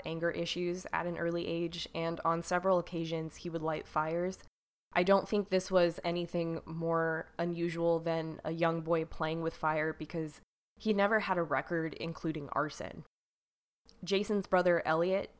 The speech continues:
claims that their household income was so limited that the boys would steal groceries, but their mom later denies that she would ever let the boys steal. Their mom was strict with them,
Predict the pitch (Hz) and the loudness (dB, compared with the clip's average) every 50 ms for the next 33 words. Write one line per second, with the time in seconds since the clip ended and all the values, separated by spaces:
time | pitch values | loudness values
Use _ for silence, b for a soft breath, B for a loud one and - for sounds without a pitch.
0 | - - - - 196 175 170 170 170 170 - - - - 165 160 156 - - - | -20 -12 -6 0 0 2 2 2 0 -2 -6 -6 -2 0 0 0 0 -2 -6 -2
1 | - 175 170 165 160 190 170 170 165 - - 180 170 170 165 - 160 170 170 - | 0 0 2 2 4 4 2 2 2 0 -2 0 0 0 0 -2 -4 -4 -2 -2
2 | 185 180 175 180 170 170 160 - - - 165 165 160 160 156 160 165 - 190 175 | 0 0 2 2 0 0 0 -2 -2 0 0 0 0 -2 -2 -2 -2 0 0 0
3 | 175 175 170 - B B B B B B B B B - 185 170 160 - 156 170 | 0 0 -2 -8 B B B B B B B B B 2 4 4 4 4 2 -2
4 | 175 160 170 185 185 190 180 - 175 180 160 - - - 170 165 160 156 156 160 | -2 2 4 4 4 4 2 2 0 0 0 0 -2 0 2 2 2 2 2 2
5 | 151 156 160 - - 160 160 160 160 160 - b b b - - 208 202 - 196 | 2 2 2 0 -2 -2 0 -2 -2 -4 -8 b b b 2 2 2 4 6 4
6 | 185 180 175 180 180 185 185 175 170 175 165 175 170 165 - 165 170 156 151 156 | 4 6 8 8 8 8 6 4 2 2 2 2 0 -2 -2 -4 -2 -2 0 0
7 | 151 151 156 151 - - - - 170 160 - - - - - - 190 175 170 - | 0 -2 -4 -6 -8 -10 -6 -2 -2 -2 -2 -2 -4 -2 0 0 2 2 2 2
8 | - 180 170 175 165 160 160 151 - 160 - 147 151 139 143 - - - - - | 0 2 2 2 2 2 -2 -4 -4 -8 -8 -6 -6 -6 -6 -6 -8 -8 -6 -4
9 | 180 165 160 135 131 147 - _ _ _ _ _ _ _ _ _ _ _ _ _ | -2 -2 0 -2 -2 -6 -10 _ _ _ _ _ _ _ _ _ _ _ _ _
10 | _ _ _ _ - 190 196 202 196 190 185 185 190 196 202 190 185 170 - - | _ _ _ _ 2 6 6 6 8 8 8 8 8 8 6 4 2 2 0 0
11 | - 175 175 - - - 196 190 - 202 190 196 202 202 196 202 214 | 2 0 0 0 -2 -4 -4 0 2 2 2 2 2 0 -4 -6 -10